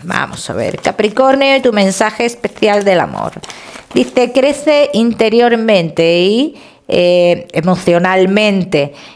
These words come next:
y deja aparte todo lo que no tenga nada que ver con el amor". Eso déjalo aparte, no lo confundas y no lo mezcles, Capricornio. Vamos a seguir, seguimos con tu salud. No te me vayas, ¿eh, Capricornio, que te voy a dar otro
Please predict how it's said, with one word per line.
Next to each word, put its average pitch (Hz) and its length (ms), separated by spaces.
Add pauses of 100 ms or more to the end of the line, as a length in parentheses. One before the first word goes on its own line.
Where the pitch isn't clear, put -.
y 226 140
deja 262 580
aparte 196 920 (180)
todo 262 320
lo 226 120
que 208 100
no 240 160
tenga 254 300
nada 254 320
que 240 120
ver 294 300
con 277 160
el 277 120
amor". 294 360
Eso 269 220
déjalo 302 340
aparte, 269 500
no 196 120
lo 269 140
confundas 254 580
y 214 60
no 220 120
lo 220 120
mezcles, - 560
Capricornio. 170 880 (440)
Vamos 320 340
a 359 60
seguir, 269 380
seguimos 254 840
con 285 280
tu 320 80
salud. 254 420
No 208 180
te 285 100
me 285 120
vayas, 165 480
¿eh, 262 140
Capricornio, 240 720
que 254 100
te - 80
voy 185 120
a 190 80
dar 208 200 (140)
otro 262 420